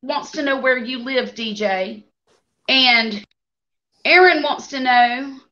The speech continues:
what about you, D J? Do you dehydrate <laughs> anything? <laughs>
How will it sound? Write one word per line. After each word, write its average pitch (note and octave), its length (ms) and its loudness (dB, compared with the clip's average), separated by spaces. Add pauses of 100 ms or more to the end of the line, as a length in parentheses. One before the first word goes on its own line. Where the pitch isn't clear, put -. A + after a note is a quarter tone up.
(1300)
what C#4 260 0
about C#4 420 -2
you, B3 240 -6
D G#3 220 -6
J? G3+ 480 -2 (160)
Do G#3 120 -6 (880)
you A3 220 -2
dehydrate D4+ 760 4
<laughs> - 0 -
anything? D4+ 680 0 (1040)
<laughs> - 0 -